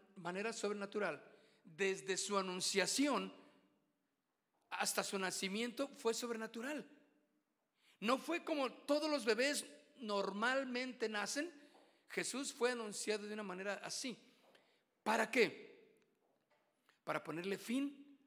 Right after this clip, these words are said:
al pecado, porque no había manera de ponerle fin al pecado, para que todo aquel que crea en Él no se pierda, mas tenga vida eterna. El pecado tiene un alto.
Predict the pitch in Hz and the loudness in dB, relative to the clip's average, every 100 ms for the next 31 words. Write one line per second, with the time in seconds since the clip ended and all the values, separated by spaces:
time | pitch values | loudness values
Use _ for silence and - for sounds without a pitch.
0 | _ _ _ _ _ 160 143 156 - 151 | _ _ _ _ _ -10 -8 -10 -6 -4
1 | 143 135 147 165 170 208 226 220 196 208 | -4 -6 -10 -8 -6 -2 0 0 2 0
2 | 196 170 175 190 202 208 - - - _ | 0 -2 -2 -2 -2 -4 -14 -20 -20 _
3 | - 165 160 160 180 185 165 - 190 180 | -12 -8 -4 -4 -4 -6 -8 -8 -4 -4
4 | 180 185 - - _ - 131 143 - 139 | -4 -10 -20 -20 _ -12 -12 -12 -12 -12
5 | 139 - 156 156 - 180 - - 254 269 | -10 -2 -2 -2 -6 -10 -10 -2 0 2
6 | 254 233 - - 233 226 240 175 - - | 0 -2 -2 0 2 2 0 -6 -4 0
7 | 240 233 208 190 254 330 349 - - - | 2 2 -2 -2 0 0 -2 -10 -20 -20
8 | - _ _ _ 170 165 170 160 170 175 | -20 _ _ _ -8 -6 -6 0 0 0
9 | 202 - - - - - - 185 180 180 | -4 -6 -20 -18 -10 -8 -6 -8 -10 -12
10 | 175 _ _ _ - 135 147 - - - | -14 _ _ _ -20 -16 -14 -14 -18 -20
11 | - - - _ _ _ _ _ _ _ | -20 -20 -20 _ _ _ _ _ _ _
12 | _ _ _ _ _ _ _ - 214 - | _ _ _ _ _ _ _ -4 0 0
13 | 302 359 - 339 349 339 381 339 262 190 | 2 0 2 2 4 2 2 2 2 2